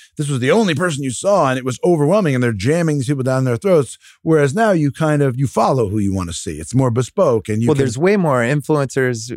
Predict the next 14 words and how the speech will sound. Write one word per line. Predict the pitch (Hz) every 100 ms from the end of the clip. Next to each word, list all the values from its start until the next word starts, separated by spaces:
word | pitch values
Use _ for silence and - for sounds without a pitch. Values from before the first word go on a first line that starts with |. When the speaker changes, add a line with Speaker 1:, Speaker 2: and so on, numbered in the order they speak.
| -
Speaker 2:
Like, | - 131
starting | - 175 165 151
in |
oh | 139
six, | 131 - 117 -
you |
have | 107
YouTube, | 107 123 - 113 107 98
so | -
you |
have | 98
the | 98 101
YouTube | 95 98
people. | 80 98 98 95 92